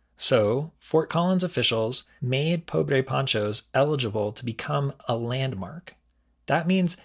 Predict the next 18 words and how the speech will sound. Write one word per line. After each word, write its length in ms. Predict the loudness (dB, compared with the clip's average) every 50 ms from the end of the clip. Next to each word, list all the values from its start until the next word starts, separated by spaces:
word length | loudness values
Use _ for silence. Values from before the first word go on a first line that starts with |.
| _ _ _ -2
any 240 | 2 2 2 2 2
changes 400 | 2 0 0 0 -2 -4 -2 -2
to 100 | -2 -4
the 80 | -4
building 480 | -6 -6 -8 -8 -10 -10 -10 -10 -10 -12 -14 _ _ _ _ -4
need 180 | -2 0 2
a 80 | 2 2
city-approved 960 | 4 4 4 4 4 4 4 2 2 0 0 0 2 2 2 2 0 -4 -8
plan 540 | -8 -4 -2 -2 0 0 0 -2 -4 -6 -10 -14 _ _
to 100 | -14 -2
preserve 540 | 2 2 2 4 4 4 6 4 4 2 -2
its 200 | -4 -6 -4 -2
history. 580 | -2 0 0 0 0 -2 -4 -8 -8 -10 -16 _ _ _ _ _ _
Hahn 560 | -12 -4 0 0 2 2 2 2 2 0 -2 -4 _ _ _ 0
disagrees 440 | 2 2 2 0 2 0 0 0 -2
with 120 | -4 -8
the 80 | -6 -6
decision. 520 | -6 -6 -6 -6 -8 -8 -8 -10 -10 -12